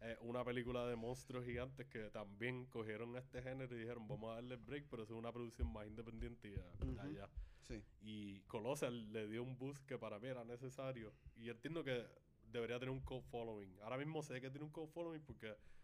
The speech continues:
Speaker 1: he visto en varios videos de canales que sigo de YouTube y cosas así que la tiran bastante y en los comments hay mucho feedback positivo y en páginas que sigo también y,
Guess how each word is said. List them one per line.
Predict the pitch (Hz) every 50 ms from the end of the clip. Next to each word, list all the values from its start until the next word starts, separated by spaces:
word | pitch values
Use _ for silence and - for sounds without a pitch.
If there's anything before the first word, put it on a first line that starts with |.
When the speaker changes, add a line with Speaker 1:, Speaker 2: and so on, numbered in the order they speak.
| - - - -
Speaker 1:
he | 123 117
visto | 110 117 117 - 143 135
en | 123 120 113
varios | 113 110 110 120 117 117
videos | 123 123 120 120 120 120 123 123 117 - - - - - - - - - - - 113
de | 117 107
canales | - 110 104 104 104 113
que | - 139 127
sigo | - 123 127 123 123
de | 120 113
YouTube | 113 123 127 135 120 120
y | 113
cosas | - 113 110 131 123
así | 127 135 139
que | 139 131
la | 120 107 104
tiran | - 110 113 117 110 113 107 - - - - - - 117
bastante | 120 110 - - 131 127 127 135 127 123
y |
en | 117 113 104
los | 101 95
comments | - - 120 117 120 117 113 - 117
hay | 107
mucho | 104 110 117 - 127 117
feedback | - - 113 110 113 110 113 107 104
positivo | - - 110 110 - - 104 98 113 113 113 110 104 101 - - - - - - -
y | 110 110
en | 98
páginas | 95 - 104 101 104 110 110 113 110
que | - 127 117
sigo | 120 117 120 123
también | 123 120 117 117 127 123 120 120 - - - - - - - - - - -
y, | 104 110 110 107 104 101 98 95 92 90 87